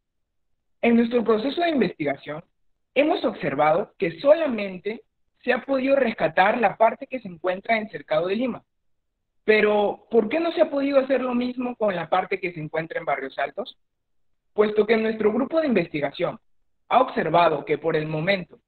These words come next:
y por distintas razones que explicaremos más adelante,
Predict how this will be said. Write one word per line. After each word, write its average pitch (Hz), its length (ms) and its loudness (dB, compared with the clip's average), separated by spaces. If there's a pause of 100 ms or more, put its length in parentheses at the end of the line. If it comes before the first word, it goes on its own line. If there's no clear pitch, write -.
(280)
y 202 100 -2
por 180 580 0
distintas 262 640 0
razones 165 480 -8
que 151 120 -12
explicaremos 160 880 -6
más 147 240 -10
adelante, 156 520 -2